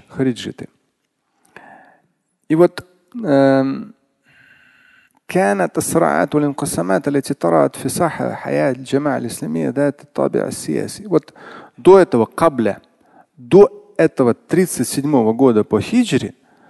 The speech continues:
среди мусульман были разногласия, да, были разделения, могли быть споры.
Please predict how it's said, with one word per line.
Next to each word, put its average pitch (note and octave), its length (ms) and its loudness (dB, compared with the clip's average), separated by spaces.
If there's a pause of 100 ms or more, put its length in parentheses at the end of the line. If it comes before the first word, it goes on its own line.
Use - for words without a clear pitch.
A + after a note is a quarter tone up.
(220)
среди C#3 320 -4
мусульман D3+ 520 -2
были B2 240 4
разногласия, G2 840 -6 (400)
да, - 260 -18 (380)
были D3 340 2
разделения, A#2 1160 0
могли B2 380 0
быть C#3 220 2
споры. G#2+ 960 0